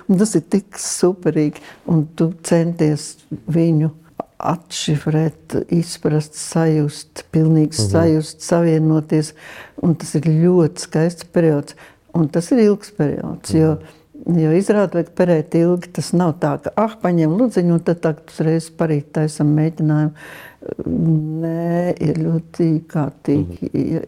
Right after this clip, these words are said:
Speaker 1: jāsaslēdzās ar materiālu. Jeb arī ar to ideju, kur tu gribi iemiesot. Pat zini, ja tev ļoti daudz tādas izrādes, kur ta-, ir tava ideja, un to dramaturģiju tu veido kopā ar blakus esošu dramaturgu, un tik un tā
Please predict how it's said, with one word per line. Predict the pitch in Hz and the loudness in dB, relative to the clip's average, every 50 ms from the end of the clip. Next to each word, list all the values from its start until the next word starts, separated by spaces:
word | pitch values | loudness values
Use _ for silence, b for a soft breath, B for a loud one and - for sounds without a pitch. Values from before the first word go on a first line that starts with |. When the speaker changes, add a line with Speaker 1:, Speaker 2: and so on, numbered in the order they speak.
| 160 151 | -4 -2
Speaker 1:
jāsaslēdzās | 147 143 151 147 - - - - 165 156 151 165 160 160 147 - - | -2 -2 -4 -6 -8 -8 -4 -2 0 0 0 0 -2 -4 -2 -2 -2
ar | 160 | 0
materiālu. | 156 156 160 165 170 - 151 151 151 151 147 B B B B B B B B | 0 2 0 0 0 0 0 0 0 0 -2 B B B B B B B B
Jeb | - 175 226 285 247 | 2 4 4 4 4
arī | 202 190 180 165 | 2 2 2 2
ar | 160 151 | 2 0
to | - - 180 180 | 0 0 2 2
ideju, | 185 202 208 180 160 160 151 147 147 | 4 4 4 4 2 2 2 0 0
kur | - 175 160 | -2 -2 -2
tu | - - 147 | -2 -2 -2
gribi | 143 - - 151 156 170 165 | 0 0 0 0 2 2 2
iemiesot. | 175 214 269 302 311 294 - - 311 285 277 - - - - _ _ - | 4 6 6 4 4 2 0 2 2 2 2 0 -6 -20 -20 _ _ 0
Pat | 185 185 190 - | 0 0 -2 -4
zini, | - - - 185 175 165 160 151 | -10 -4 -2 0 2 2 2 2
ja | 160 165 | 2 0
tev | 165 - 165 147 | 0 0 0 0
ļoti | 151 165 175 165 143 | 2 2 2 2 2
daudz | 156 160 160 165 170 - - | 2 0 0 0 -2 -4 -4
tādas | - 160 151 147 147 - | -4 -2 -2 -2 -2 -2
izrādes, | - 165 170 175 160 151 147 143 - - | -2 -2 0 0 -2 -2 -2 -4 -8 -10
kur | - 165 151 - | -8 -8 -8 -6
ta-, | - - - | -4 -4 -2
ir | - 165 | -2 -4
tava | - - - 156 147 151 | -2 -2 -2 0 0 0
ideja, | 170 180 208 233 220 214 202 202 - B B B B B B B B B B B B B B | 0 0 0 2 2 2 2 0 -4 B B B B B B B B B B B B B B
un | - 175 165 151 | 0 0 2 2
to | - 151 | 2 0
dramaturģiju | 143 151 156 165 160 147 - 165 147 147 156 147 147 | 0 2 2 0 0 0 0 -2 0 0 0 -2 0
tu | - 151 | 0 0
veido | 147 156 160 156 151 147 143 | 2 2 2 2 0 -2 -2
kopā | - - 160 160 156 - 151 147 143 147 | 0 -2 -2 -2 -2 -2 -2 -2 -2 -2
ar | 147 147 - | -2 -4 -2
blakus | 180 156 156 160 - - - | -2 -2 -2 -2 -6 -8 -4
esošu | - 156 170 - - 156 147 147 160 | -4 -4 -4 -2 -2 -2 -2 0 0
dramaturgu, | 160 160 185 208 214 208 - - 196 185 180 175 170 - B B B B | 0 0 2 0 0 0 2 2 2 2 2 -2 -8 -14 B B B B
un | B 165 165 156 156 160 160 160 - - - - | B 0 2 2 4 2 2 0 -2 -4 -8 -6
tik | - 180 - - | -4 -4 -2 0
un | 165 160 151 151 - | 0 0 0 0 0
tā | - 180 170 165 160 160 | 0 0 2 2 0 -2